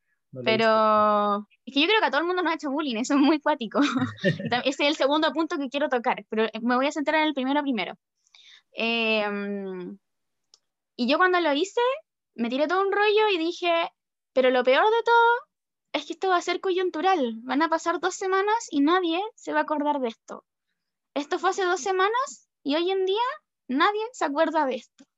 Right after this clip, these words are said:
Speaker 1: Exacto.
Speaker 2: Y siguen haciendo su vida común y corriente como si no hubiese pasado nada.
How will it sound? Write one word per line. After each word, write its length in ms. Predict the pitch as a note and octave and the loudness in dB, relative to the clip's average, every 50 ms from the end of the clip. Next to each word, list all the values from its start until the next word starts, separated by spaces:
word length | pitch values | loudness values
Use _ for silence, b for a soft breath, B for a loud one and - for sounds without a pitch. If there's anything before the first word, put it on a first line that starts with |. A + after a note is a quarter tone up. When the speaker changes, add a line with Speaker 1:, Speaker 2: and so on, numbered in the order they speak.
| _ _ _ _ _ _ _ _ _ _ _ - | _ _ _ _ _ _ _ _ _ _ _ -12
Speaker 1:
Exacto. 200 | D#3 C#3+ - - | -12 -12 -8 -6
Speaker 2:
Y 100 | B3+ B3 | -8 -6
siguen 340 | A#3 - C#4 C#4+ E4 E4+ E4+ | -4 -4 -4 -2 0 0 0
haciendo 440 | D#4+ D#4 - D4+ D4+ D#4 D#4+ E4 F4 F4 F#4 - | -2 -2 -2 -4 -4 -4 -2 0 0 0 0 -2
su 220 | - - - C#4+ B3 | -6 -8 -6 -6 -4
vida 460 | B3+ C4 C#4 C#4+ D4 D#4 D#4+ F4 - _ _ _ _ _ _ _ _ _ _ _ _ _ _ _ _ _ _ _ _ _ - | -2 -2 0 2 2 2 2 0 -4 _ _ _ _ _ _ _ _ _ _ _ _ _ _ _ _ _ _ _ _ _ -4
común 360 | - C4 C4 C4 C#4 D4 D#4 | -2 0 2 4 4 2 2
y 40 | D#4+ | 0
corriente 420 | C#4+ D4 C#4+ D4 D4+ D#4+ E4 F#4 F4+ | 0 0 0 0 -2 -2 -2 -2 -2
como 180 | E4+ D#4 D4+ | 0 -2 -2
si 140 | C#4 - C4+ | -2 -2 -4
no 80 | B3+ B3+ | -2 -2
hubiese 280 | C4 C4+ D4 - D4 | -2 -4 -4 -4 -6
pasado 460 | C4 C4 C4 A#3+ - C4+ C4 B3+ A#3+ A3 | -8 -8 -8 -8 -6 -6 -4 -4 -4 -6
nada. 380 | G#3 G#3+ G#3+ G#3+ - G#3+ - | -6 -8 -8 -10 -10 -12 -16